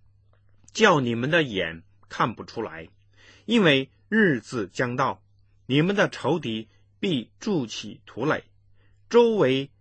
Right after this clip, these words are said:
环绕你，四面困住你，并要扫灭你和你里头的女儿，连一块石头也不留在石头上，因你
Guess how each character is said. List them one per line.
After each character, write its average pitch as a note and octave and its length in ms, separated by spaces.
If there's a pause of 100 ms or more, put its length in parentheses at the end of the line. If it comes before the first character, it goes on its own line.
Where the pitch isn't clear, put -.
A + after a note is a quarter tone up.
(140)
环 G#2+ 300
绕 D#3+ 200
你， F2+ 200 (400)
四 - 260
面 D3+ 320 (260)
困 D#3+ 240
住 G2+ 160
你， F2+ 160 (520)
并 G#3 200
要 C3+ 320 (480)
扫 A#2+ 420
灭 F#3 220
你 G2+ 280 (220)
和 E3+ 220
你 D#3 260
里 G#2 380
头 C#3+ 160
的 A#2+ 200
女 G2 160
儿， G#2+ 320 (960)
连 D#3 340 (120)
一 A3 180
块 G3 220
石 A#2 200
头 A#2+ 280 (280)
也 A2 320
不 B2 220
留 F#2+ 240
在 B2+ 280
石 - 220
头 A#2+ 160
上， A2+ 220 (800)
因 B3 220
你 B2+ 280